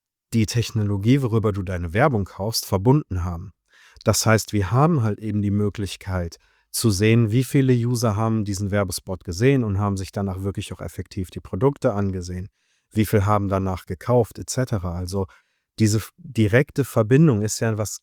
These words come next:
ganz, ganz Neues. Also wenn es vorher auf,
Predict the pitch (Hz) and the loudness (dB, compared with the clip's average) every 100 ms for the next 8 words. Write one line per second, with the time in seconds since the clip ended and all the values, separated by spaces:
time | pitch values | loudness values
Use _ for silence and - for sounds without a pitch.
0 | _ 120 143 127 - 110 101 - 117 156 | _ -2 0 -4 -4 -4 -4 -2 0 0
1 | 90 87 - 101 104 117 131 - - 135 | 0 -6 -8 -6 0 2 2 0 -2 0
2 | 120 117 110 110 107 | 2 0 0 -2 -2